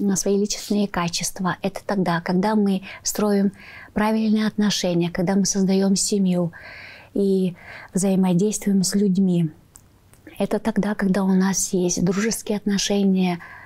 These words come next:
а, в семье, с коллегами, с друзьями.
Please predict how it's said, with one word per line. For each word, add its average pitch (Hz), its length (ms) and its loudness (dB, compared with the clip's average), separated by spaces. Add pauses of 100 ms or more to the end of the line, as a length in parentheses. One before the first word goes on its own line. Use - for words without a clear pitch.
(540)
а, 185 380 2
в - 100 -6
семье, 175 720 0
с - 80 -6
коллегами, 170 880 0 (160)
с 185 100 2
друзьями. 170 720 0